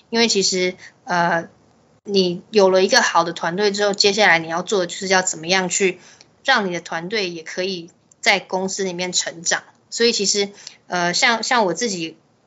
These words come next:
会做的事情是，我也要去观察每一个团队的成员的成长。那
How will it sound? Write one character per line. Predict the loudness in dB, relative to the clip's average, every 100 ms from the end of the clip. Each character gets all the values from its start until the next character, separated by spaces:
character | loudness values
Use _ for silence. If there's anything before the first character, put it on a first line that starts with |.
| -18
会 | -4 -2
做 | 0 0
的 | 0
事 | -2
情 | -2
是， | 0 0
我 | 0
也 | 2
要 | 2 2
去 | 0
观 | 0 2 2
察 | 4 4 4
每 | 0
一 | -2
个 | 0 0 -4 -20 _ -14
团 | -4 0
队 | 4 4
的 | 4
成 | 2 2
员 | 2 2
的 | 2 2
成 | 0 -2 0
长。 | 0 0 -2 -4
那 | 0 0 0